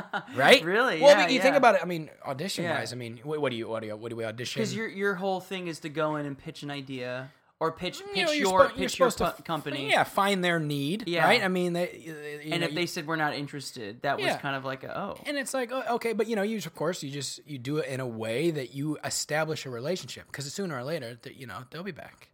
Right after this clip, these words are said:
Speaker 1: And it's
Speaker 2: Mm-hmm.
Speaker 1: just having that confidence, but being able to deal with the no, like, "That's okay. There's somebody else that's gonna want it.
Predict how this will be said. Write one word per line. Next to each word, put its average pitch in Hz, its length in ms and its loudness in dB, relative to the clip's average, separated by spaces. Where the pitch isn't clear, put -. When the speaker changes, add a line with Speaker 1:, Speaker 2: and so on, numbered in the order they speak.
Speaker 1:
And 160 80 -6
it's 180 100 0
Speaker 2:
Mm-hmm. - 140 0
Speaker 1:
just - 100 0
having 190 240 2
that 123 180 -4
confidence, 143 640 -4
but 185 260 6
being 240 220 4
able 202 180 2
to 175 80 0
deal 165 220 2
with 165 200 0
the 175 80 0
no, 302 280 4
like, 120 260 -2
"That's 160 180 -2
okay. 160 260 -2
There's 175 180 -2
somebody 175 260 -4
else 185 140 0
that's 170 120 -10
gonna 151 160 -6
want 107 220 -10
it. 180 100 -16